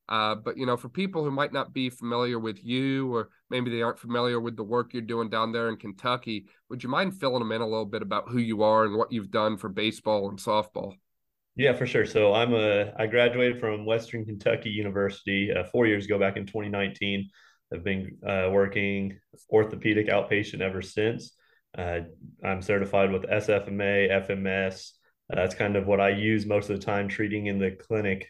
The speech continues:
Speaker 2: especially with my athletes. And then I've kind of branched off onto On Base U, um, which they are currently doing baseball hitting and pitching certifications. And then they just branched out to the softball pitching certification too,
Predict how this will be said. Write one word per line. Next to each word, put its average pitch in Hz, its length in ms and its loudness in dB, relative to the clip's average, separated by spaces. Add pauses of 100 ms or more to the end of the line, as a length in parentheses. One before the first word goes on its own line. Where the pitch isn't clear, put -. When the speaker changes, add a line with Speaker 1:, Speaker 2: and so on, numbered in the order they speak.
(120)
Speaker 2:
especially - 360 0
with 98 100 -4
my 95 120 0
athletes. 98 560 0 (340)
And 98 100 -2
then 98 100 6
I've 98 240 4
kind 107 140 2
of 98 100 0
branched 104 320 2
off 104 200 4
onto 98 180 0
On 98 240 -2
Base 92 300 -4
U, 101 340 -2 (300)
um, 92 440 0
which 95 220 -4
they 107 220 6
are 101 380 4
currently 113 360 2
doing 101 420 -2
baseball 104 1000 0
hitting 110 320 -2
and 98 160 -2
pitching 110 280 -4
certifications. 104 720 0
And 98 120 -2
then 98 80 0
they 95 80 2
just 113 320 -2
branched 107 260 0
out 101 180 0
to 101 60 -8
the 92 60 -6
softball 98 580 0
pitching 95 340 -6
certification 92 720 -2
too, 101 320 -2